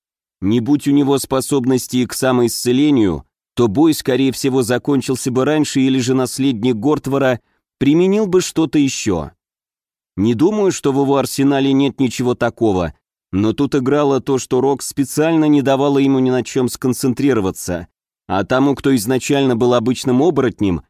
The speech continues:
приходится всегда контролировать своё звериное начало.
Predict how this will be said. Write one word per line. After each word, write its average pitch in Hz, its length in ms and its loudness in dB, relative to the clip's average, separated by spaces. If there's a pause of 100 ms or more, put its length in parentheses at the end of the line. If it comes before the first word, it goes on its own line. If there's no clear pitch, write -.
(300)
приходится 170 720 -2
всегда 151 520 -2
контролировать 139 800 0
своё 113 360 0
звериное 104 560 0
начало. 90 680 -4